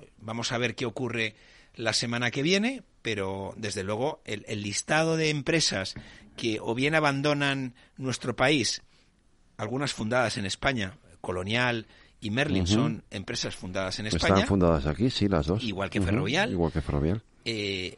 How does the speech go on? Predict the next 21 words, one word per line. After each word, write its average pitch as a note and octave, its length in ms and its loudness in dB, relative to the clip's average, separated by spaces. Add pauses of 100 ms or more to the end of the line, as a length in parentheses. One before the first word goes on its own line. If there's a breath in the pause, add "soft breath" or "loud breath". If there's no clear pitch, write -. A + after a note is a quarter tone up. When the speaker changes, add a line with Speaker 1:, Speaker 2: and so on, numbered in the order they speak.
Speaker 1:
por A#2+ 140 -2
un B2 80 0
lado, D3 240 4
y A#2+ 80 0
por F#2+ 120 -6
otro G2 160 -4
lado, C3 300 0
dejas G#2+ 380 -2
de A#2+ 80 2
atraer, D3+ 480 4 (260 soft breath)
bueno, E3+ 240 -4
pues, - 260 -4 (120)
sociedades C3 840 0
que, G#2 360 -4
que G#2+ 120 -6
querrían A2 600 0
hacer F#2+ 260 -8
cosas F#2 300 -8
en F#2 60 -8
nuestro E2+ 260 -10
país. D#3+ 320 -8